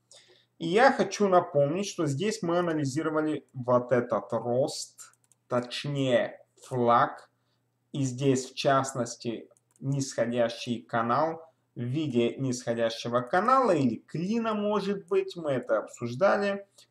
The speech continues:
Неважно, это фигура продолжения тренда. То есть восходящий тренд, коррекция, фиг-, которая сформировала бычий флаг или эту фигуру продолжения тренда. Сейчас график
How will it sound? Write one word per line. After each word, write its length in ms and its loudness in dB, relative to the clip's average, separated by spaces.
Неважно, 840 4
это 240 2
фигура 420 0
продолжения 840 2
тренда. 640 -2
То 240 6
есть 360 -2
восходящий 880 0
тренд, 480 -2
коррекция, 1000 0
фиг-, 260 -6
которая 480 2
сформировала 960 2
бычий 540 0
флаг 500 0
или 280 -2
эту 240 -2
фигуру 640 -4
продолжения 760 2
тренда. 640 -2
Сейчас 640 4
график 640 2